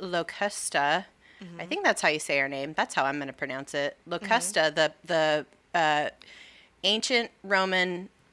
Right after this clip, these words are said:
Speaker 1: poisoner.
Speaker 2: Oh.
Speaker 1: She was fucking gnarly. <laughs>
Speaker 2: She was doing things.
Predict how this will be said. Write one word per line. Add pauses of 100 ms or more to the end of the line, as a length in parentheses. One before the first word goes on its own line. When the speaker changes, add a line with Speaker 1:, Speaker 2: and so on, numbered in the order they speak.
(120)
Speaker 1:
poisoner. (320)
Speaker 2:
Oh. (240)
Speaker 1:
She (460)
was (460)
fucking
gnarly.
<laughs> (340)
Speaker 2:
She
was (120)
doing (180)
things.